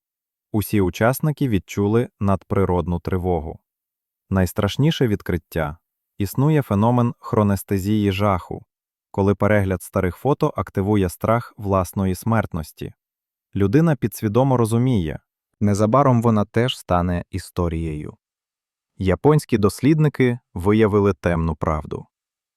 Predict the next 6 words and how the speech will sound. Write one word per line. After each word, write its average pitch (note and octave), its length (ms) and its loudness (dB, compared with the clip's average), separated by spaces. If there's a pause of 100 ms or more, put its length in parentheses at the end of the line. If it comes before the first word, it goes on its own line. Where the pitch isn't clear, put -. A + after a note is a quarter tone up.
(140)
Цифрові G#2+ 540 2
копії G2 500 0
старих F#2 420 -2
фотографій F2 760 -2 (360)
лякають F#2+ 520 0
менше A2 540 -2